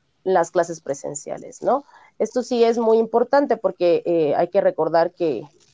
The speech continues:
como docentes tenemos, eh, este, esta implicación en hacer que nuestro estilo de aprendizaje, tanto en el aula, lo podamos transmutar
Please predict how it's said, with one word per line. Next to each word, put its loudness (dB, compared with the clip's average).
como 0
docentes 0
tenemos, 0
eh, -4
este, -2
esta 0
implicación -2
en -2
hacer 0
que 0
nuestro 0
estilo 0
de 6
aprendizaje, -2
tanto -2
en 0
el 0
aula, 2
lo 0
podamos 2
transmutar -2